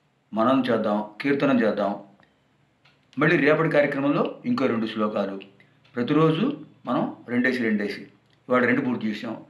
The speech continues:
మళ్ళీ రేపు ఇంకో రెండు శ్లోకాలు. ఇలా స్వామివారి భగవన్నామ స్మరణ చేయడం వల్ల పుణ్యం పురుషార్థం పొందుతూ ఆ శ్రీమన్నారాయణ యొక్క పరిపూర్ణమైన అనుగ్రహం పొందుతాం. మరో విశేషం ఏంటంటే ప్రతి శ్లోకానికి ఆ చివర వేస్తున్నారు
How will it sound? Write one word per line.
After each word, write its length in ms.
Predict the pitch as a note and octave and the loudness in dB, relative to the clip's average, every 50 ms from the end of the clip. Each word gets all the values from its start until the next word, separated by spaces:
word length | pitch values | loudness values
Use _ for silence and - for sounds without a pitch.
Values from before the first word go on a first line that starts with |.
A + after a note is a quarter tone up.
| _ _ _ - | _ _ _ -4
మళ్ళీ 180 | B2 C3+ C#3+ C#3+ | -2 0 2 2
రేపు 340 | C#3 C#3 C#3+ C#3 - - - - - - _ _ - | 2 2 0 0 -2 -6 -8 -12 -18 -20 _ _ -8
ఇంకో 140 | A#2+ C3 | -6 -2
రెండు 160 | B2 A2+ A2 A2+ | -2 -2 -2 -2
శ్లోకాలు. 480 | - A#2+ A2 G#2 G#2+ G#2 G2+ G2 G2+ - - - _ _ _ _ _ _ _ _ _ - | -2 -2 -2 -2 0 0 -2 -2 -4 -10 -14 -18 _ _ _ _ _ _ _ _ _ -4
ఇలా 420 | B2 B2 B2+ A#2 G2+ F#2+ G2 G#2 - - _ _ _ _ _ _ _ - | 0 2 2 2 2 0 -2 -4 -10 -18 _ _ _ _ _ _ _ -8
స్వామివారి 480 | - A2+ A#2 B2 B2 B2 B2 A#2+ A#2 A2 | -4 0 2 2 4 4 2 2 0 0
భగవన్నామ 520 | G#2 A2 A2+ A#2 A#2+ B2 A#2+ A#2+ A2+ A2+ | -2 -4 -6 -4 -4 -2 -2 -2 -2 -4
స్మరణ 500 | G#2+ - A2+ A2 G#2+ G#2+ G#2 G2 G2+ G2+ - - - _ _ _ _ _ _ - | -6 -6 -6 -2 -2 0 0 -2 -4 -6 -10 -14 -20 _ _ _ _ _ _ -6
చేయడం 200 | A2+ A2 A#2 A2+ | -2 -2 0 0
వల్ల 400 | A2 A#2 B2 D3 C#3+ G#2+ F#2 - - - _ _ _ _ _ _ _ _ - | 0 0 0 0 0 0 -2 -6 -12 -20 _ _ _ _ _ _ _ _ -4
పుణ్యం 200 | A2 A#2 B2 A#2+ | 0 2 4 4
పురుషార్థం 480 | - G#2 G#2 A2+ A#2+ A2+ A2 A#2+ A2 | 2 2 0 0 0 0 2 0 0
పొందుతూ 440 | G#2+ G#2 A2 A2 A2 A2 A#2 D3+ D#3+ - - - - _ _ _ _ _ _ - | 0 0 0 -2 -2 -2 -2 -4 -6 -6 -10 -16 -20 _ _ _ _ _ _ -8
ఆ 80 | A2+ A2 | -6 -4
శ్రీమన్నారాయణ 680 | A2 A2 A#2+ B2+ C#3+ C#3 C#3 C#3 C3+ C3 C3 B2+ B2 | -2 0 2 4 4 6 6 4 4 4 2 2 2
యొక్క 160 | B2 A#2+ - A#2+ | 0 0 -2 -4
పరిపూర్ణమైన 540 | - - - A#2 - B2+ B2 B2 B2 B2 A#2 | -4 -4 -4 -2 -2 -2 2 2 4 4 2
అనుగ్రహం 300 | A2 A2 A2 A2 A2 G#2 | 2 0 0 0 0 0
పొందుతాం. 420 | G#2+ G#2+ G#2 G#2 A#2 A#2+ - D#2+ - - | 0 0 -2 0 -2 -2 -4 -6 -4 -2
మరో 200 | A#2+ B2 B2 C#3 | 0 2 2 2
విశేషం 340 | C3+ - D3 C#3+ C3+ C3+ | 2 2 0 -2 -2 0
ఏంటంటే 440 | B2+ A#2+ C3 B2 A#2+ D#3+ D#3+ E3 - - - - - _ _ _ _ _ _ _ _ - | 0 0 0 0 0 -2 -2 -4 -6 -14 -20 -20 -20 _ _ _ _ _ _ _ _ -4
ప్రతి 260 | B2+ B2+ C3+ B2+ F3 E3 | -2 -2 0 0 -2 -2
శ్లోకానికి 840 | D#3 D3 D3 D3 C#3+ C#3+ D3 C#3+ D3 - D3+ C3+ A#2 - - - - - _ _ _ _ _ _ _ - | 0 2 4 4 4 4 4 2 2 0 0 0 -2 -2 -4 -10 -16 -20 _ _ _ _ _ _ _ -6
ఆ 60 | A#2 | -6
చివర 440 | A2+ - C3+ B2+ D3 C3 A#2+ A#2 A#2 | -4 -4 -2 0 2 4 4 4 4
వేస్తున్నారు 560 | A#2 A#2 A#2+ B2 - - A#2+ G#2 F2+ E2+ | 2 0 -2 -4 -4 -4 -4 -4 -4 -6